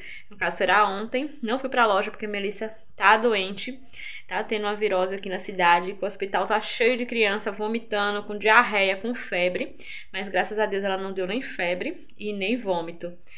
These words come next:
É, só a diarreia. Aí amanheceu com diarreia hoje. Aí eu não mandei ela pra creche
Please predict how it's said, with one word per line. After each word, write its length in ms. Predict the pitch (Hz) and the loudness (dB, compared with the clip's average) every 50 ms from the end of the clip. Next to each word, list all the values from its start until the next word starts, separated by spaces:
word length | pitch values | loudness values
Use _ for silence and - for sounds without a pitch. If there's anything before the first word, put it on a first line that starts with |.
| - - - - - - - - | -12 -12 -12 -12 -12 -12 -8 -6
É, 500 | 180 185 185 185 185 185 185 185 185 180 | 0 2 4 4 6 6 6 4 4 0
só 140 | 180 - 202 | 2 6 8
a 80 | 190 | 8
diarreia. 500 | 196 190 214 226 254 247 - 196 160 156 | 8 8 10 10 10 10 8 2 2 2
Aí 60 | 160 165 | 2 0
amanheceu 300 | 175 190 214 220 - 214 | 0 -2 -2 -2 -2 -2
com 100 | 214 214 | -2 2
diarreia 500 | 202 214 214 214 208 196 185 190 190 185 | 6 6 6 8 8 6 6 6 6 4
hoje. 340 | 180 175 180 190 214 220 - | 4 4 2 0 0 2 2
Aí 180 | - 190 190 | 4 4 4
eu 60 | 190 190 | 2 2
não 140 | 202 240 | 0 0
mandei 240 | 285 330 302 262 247 | 2 2 4 4 6
ela 100 | 226 220 | 6 6
pra 140 | 220 220 220 | 4 2 0
creche 540 | 214 - 196 185 190 202 - - 311 370 | 0 0 2 2 2 0 -2 -4 -6 -8